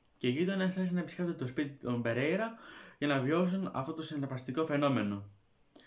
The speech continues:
Σύντομα, η οικογένεια είχε πιάσει την προσοχή του κόσμου.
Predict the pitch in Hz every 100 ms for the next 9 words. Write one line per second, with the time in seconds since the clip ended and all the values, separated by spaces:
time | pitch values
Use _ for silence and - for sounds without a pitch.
0 | - - - _ - 120 131 165 160 190
1 | 196 185 139 135 127 160 180 180 180 -
2 | 175 180 180 190 175 156 143 139 180 156
3 | 160 143 113 101 98